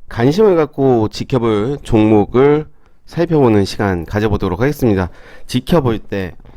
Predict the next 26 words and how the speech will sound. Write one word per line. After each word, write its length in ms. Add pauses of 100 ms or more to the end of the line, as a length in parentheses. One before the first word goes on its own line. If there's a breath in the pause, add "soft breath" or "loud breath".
(960 soft breath)
실제로 380
매매를 500
하지 160
않더라도 920
그 80
종목의 340
흐름을 520
지켜볼 440
때가 280
있고요. 380
아니라면 800 (560 soft breath)
일 300
차 320
매수, 580 (380)
보초병 500
수준으로 720 (1000 soft breath)
보내놓고 1000 (160)
또 100
지켜보는 480
경우가 300
있겠죠. 400
뭐, 160
두 180
가지 380
경우가 360
있겠죠. 520